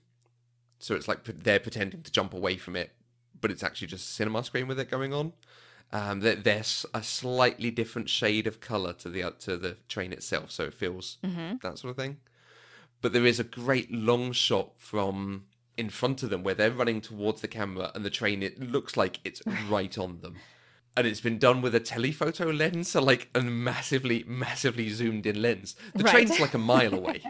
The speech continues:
Speaker 2: <laughs>
Speaker 1: <laughs> It's, it is nowhere near them whatsoever. But the way it's shot, it looks like it's right on top of them.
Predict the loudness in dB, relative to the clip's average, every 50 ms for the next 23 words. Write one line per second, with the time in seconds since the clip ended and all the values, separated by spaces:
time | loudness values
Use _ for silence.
0 | -8 -4 -4 -4 -6 -8 -18 _ _ _ _ -20 -6 _ 0 0 0 -2 -8 _
1 | 2 2 2 2 0 -4 -6 -4 0 2 4 4 4 2 0 -2 -2 0 2 2
2 | 4 4 4 6 8 8 6 6 6 2 2 2 0 -2 -2 -4 -4 -4 -2 0
3 | 2 2 2 0 -2 -4 -6 -18 -16 -16 -10 2 6 6 6 6 6 2 4 4
4 | 6 4 4 2 0 2 2 0 0 0 0 0 0 0 0 -2 -2 -2 -4 -2
5 | 0 0 2 2 0 -4 -4 -8 -8 -8 -8 -8 -8 -8 -10